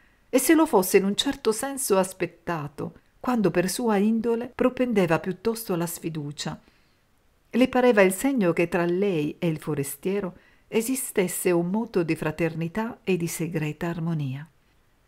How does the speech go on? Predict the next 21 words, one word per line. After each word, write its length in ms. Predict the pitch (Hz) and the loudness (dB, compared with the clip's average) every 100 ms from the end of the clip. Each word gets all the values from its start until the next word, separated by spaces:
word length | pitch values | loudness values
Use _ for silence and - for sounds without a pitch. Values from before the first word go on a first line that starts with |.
| _ _ _ | _ _ _
Il 180 | - 254 | 0 2
padre 380 | - 156 151 175 | 4 4 6 4
le 100 | 208 | 6
aveva 260 | 240 196 175 | 6 6 6
lasciato 460 | 196 - 254 262 | 4 2 0 0
un'impressione 840 | 180 165 175 175 - 220 196 175 165 | -2 -2 -2 -4 -2 -2 0 0 -4
piacevole 800 | 156 156 156 147 160 156 170 - - | -6 -6 -4 -4 -2 -4 -6 -12 0
dopo 300 | 185 180 165 | 0 4 2
la 100 | 160 | 2
sua 200 | 165 151 | 0 -2
prima 300 | 170 170 160 | -2 -2 0
recente 540 | 147 - 147 151 147 | -2 -2 -6 -4 -6
visita. 600 | 143 139 147 139 156 160 _ _ _ _ _ _ | -6 -8 -8 -6 -8 -10 _ _ _ _ _ _
Le 260 | 247 285 233 | 2 4 6
era 140 | 185 | 4
apparso 640 | 202 - 269 277 - 202 190 | 0 -2 -4 -2 -4 -2 0
una 220 | 190 190 | 0 -2
persona 420 | 214 - 226 202 | -2 -2 -2 0
capace 560 | 190 185 233 226 - 180 | -2 -2 -4 -4 -4 -4
e 60 | |
buona, 500 | 165 160 156 156 165 | 0 2 2 0 -4